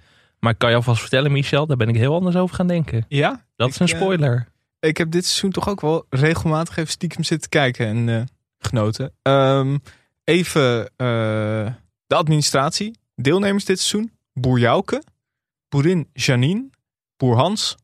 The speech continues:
Speaker 2: boer Evert en boer Rob. En,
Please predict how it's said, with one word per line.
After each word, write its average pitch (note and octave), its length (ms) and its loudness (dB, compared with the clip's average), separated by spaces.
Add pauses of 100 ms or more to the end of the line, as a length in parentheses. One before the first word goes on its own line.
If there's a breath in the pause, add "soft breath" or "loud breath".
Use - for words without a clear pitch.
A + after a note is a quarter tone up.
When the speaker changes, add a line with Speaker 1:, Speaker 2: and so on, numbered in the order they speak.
(120)
Speaker 2:
boer A#2+ 220 0
Evert F3 480 -2 (280)
en C3+ 180 2
boer A#2 200 2
Rob. - 240 -6 (680)
En, G#2 240 0